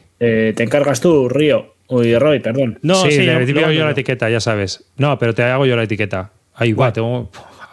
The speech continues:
Speaker 3: hablando de etiquetas, es que qué cabeza. Vale. Que la etiqueta es para uno y para otro. Que, mm, que nada, te pones en contacto con, conmigo, me mandas la dirección para que le envíe yo la etiqueta a,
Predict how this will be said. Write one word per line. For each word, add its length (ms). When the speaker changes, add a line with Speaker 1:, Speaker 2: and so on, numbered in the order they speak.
Speaker 3:
hablando 240
de 80
etiquetas, 480
es 120
que 100
qué 120
cabeza. 440
Vale. 200
Que 560
la 100
etiqueta 360
es 40
para 140
uno 80
y 40
para 140
otro. 280
Que, 680
mm, 380
que 920
nada, 260
te 100
pones 240
en 80
contacto 440
con, 760
conmigo, 960
me 100
mandas 260
la 120
dirección 400
para 180
que 60
le 80
envíe 200
yo 120
la 80
etiqueta 840
a, 600